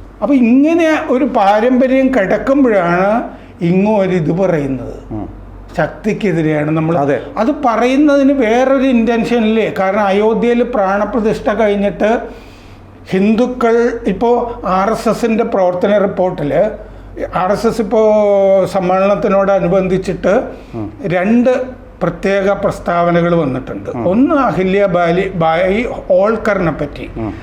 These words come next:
Speaker 1: അവരുടെ മുന്നൂറാമത്തെ ജന്മവാർഷികമാണ്. അവരാണ് ഈ ഔറംഗസേബ് തകർത്ത പല ക്ഷേത്രങ്ങളുമൊക്കെ, കാശി വിശ്വനാഥ ക്ഷേത്രം ഉൾപ്പെടെ പുനരുദ്ധരിക്കുന്നത്.
Speaker 2: ഉം.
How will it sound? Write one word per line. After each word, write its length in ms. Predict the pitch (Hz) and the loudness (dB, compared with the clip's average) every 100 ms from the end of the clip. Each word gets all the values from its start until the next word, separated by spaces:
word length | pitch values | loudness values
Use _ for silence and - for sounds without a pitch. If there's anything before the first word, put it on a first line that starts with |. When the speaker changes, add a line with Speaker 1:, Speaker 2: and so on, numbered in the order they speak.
| - - | -8 -2
Speaker 1:
അവരുടെ 280 | 277 254 | 0 2
മുന്നൂറാമത്തെ 840 | 254 202 196 196 202 196 190 165 196 | 2 2 2 2 2 2 2 0 -2
ജന്മവാർഷികമാണ്. 1080 | 196 170 165 175 165 156 - 151 110 101 - - - - | 0 0 2 2 2 0 -2 -4 -4 -8 -12 -14 -14 -4
അവരാണ് 480 | 170 233 240 185 190 | 0 2 2 2 2
ഈ 100 | 185 | 2
ഔറംഗസേബ് 840 | 165 170 185 202 196 202 175 175 | 2 2 0 0 0 0 0 0
തകർത്ത 380 | 175 165 160 180 | 0 0 0 -2
പല 280 | 165 151 170 | -2 0 0
ക്ഷേത്രങ്ങളുമൊക്കെ, 920 | 170 165 151 165 165 160 147 - - - - - - | 0 -2 0 0 2 2 0 -4 -8 -10 -16 -14 -4
കാശി 420 | 175 214 214 196 - - - | -2 0 0 -2 -4 -12 -8
വിശ്വനാഥ 460 | 190 - 196 190 190 | -4 0 0 2 0
ക്ഷേത്രം 380 | 196 180 180 190 | 0 0 0 0
ഉൾപ്പെടെ 380 | 185 190 233 - - - - | 0 0 0 -2 -8 -16 -4
പുനരുദ്ധരിക്കുന്നത്. 1000 | 190 233 247 190 147 160 - 139 127 95 - | 0 2 2 2 0 -2 -2 -4 -6 -10 -8
Speaker 2:
ഉം. 180 | 110 | -8